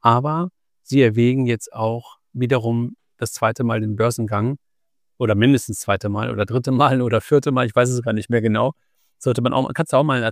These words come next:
Hausaufgabe mitnehmen, wie oft wurde der Börsengang von Klarna announced? Also jetzt wieder in den U S A.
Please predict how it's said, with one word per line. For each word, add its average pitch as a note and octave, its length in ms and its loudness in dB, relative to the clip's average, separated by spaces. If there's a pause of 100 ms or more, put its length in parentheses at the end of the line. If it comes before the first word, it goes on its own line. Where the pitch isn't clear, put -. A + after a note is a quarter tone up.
Hausaufgabe A#2+ 400 -4
mitnehmen, B2+ 500 -2
wie C3 160 -2
oft C#3+ 240 -6
wurde B2 260 -2
der A#2 200 0
Börsengang A2+ 580 0
von G#2+ 200 -6
Klarna A#2 340 -2
announced? C#3 560 -4 (480)
Also A#2+ 160 2
jetzt C#3 280 0
wieder C3+ 200 4
in B2+ 80 2
den C3 160 2
U D3+ 140 -2
S A2+ 140 -4
A. C#3 260 2